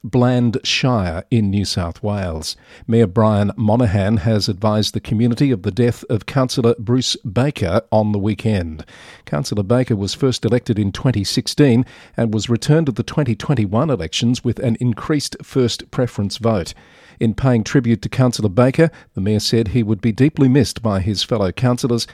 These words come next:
council officers and the entire community. He was seventy-four years of age. Former Cumberland City Mayor Steve Christo has declared that he'll get rid of Welcome to Country and smoking ceremonies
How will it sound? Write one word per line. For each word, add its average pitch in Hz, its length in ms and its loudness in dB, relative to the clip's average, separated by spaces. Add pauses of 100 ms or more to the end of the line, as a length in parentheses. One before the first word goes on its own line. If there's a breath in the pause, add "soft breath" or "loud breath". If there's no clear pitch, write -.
council 139 360 0
officers 117 600 0
and 127 180 2
the 107 120 2
entire 107 500 -2
community. 101 580 -4 (300 loud breath)
He 113 120 -4
was 98 300 -4
seventy-four 120 800 -4
years 101 420 -4
of 98 220 -6
age. 76 520 -12 (920 soft breath)
Former 170 340 0
Cumberland 131 560 2
City 117 240 2
Mayor 120 280 2
Steve 135 300 2
Christo 120 540 0
has 123 300 0
declared 160 400 2
that 123 120 2
he'll 175 240 4
get 165 200 0
rid 131 320 2
of 113 260 2
Welcome 139 420 0
to 120 100 -4
Country 135 520 0
and 110 160 0
smoking 160 540 -2
ceremonies 98 600 -2